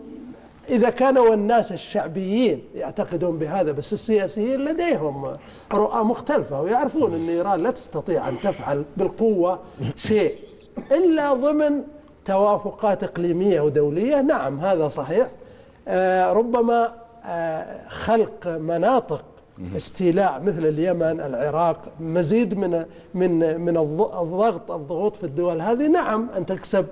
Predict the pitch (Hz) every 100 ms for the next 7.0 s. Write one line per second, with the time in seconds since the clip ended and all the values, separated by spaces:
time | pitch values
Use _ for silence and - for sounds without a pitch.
0 | - - - - 165 240 285 - 180 185
1 | - 196 190 151 143 147 - 151 143 -
2 | - 160 160 208 196 180 160 180 - 120
3 | - - 113 117 104 - 214 330 311 302
4 | 285 320 190 156 233 202 156 143 156 151
5 | 135 240 - 156 127 151 143 156 156 151
6 | 135 156 156 160 151 147 160 135 127 117